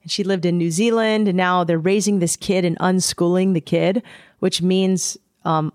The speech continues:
letting the kid learn at his own pace. And he's three. That to me was just such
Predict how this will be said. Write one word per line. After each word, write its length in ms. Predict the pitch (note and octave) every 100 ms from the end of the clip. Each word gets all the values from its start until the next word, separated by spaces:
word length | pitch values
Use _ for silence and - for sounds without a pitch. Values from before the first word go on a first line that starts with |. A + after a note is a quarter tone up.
| F3+
letting 300 | F#3 G#3 F#3
the 60 |
kid 280 | - F#3+ F3+
learn 240 | E3+ F3
at 60 | F3+
his 180 | F3+ F3
own 180 | E3+ D#3+
pace. 380 | E3 E3+ F#3+
And 80 | F3
he's 200 | D#3+ D3+
three. 500 | - E3+ F#3+ G3+ G3+ G3+ - - _ _ _ _
That 280 | B3 A#3+ A3
to 120 | A#3
me 200 | G#3+ G#3
was 200 | G#3+ G3+
just 260 | G3+ - -
such 100 | D3+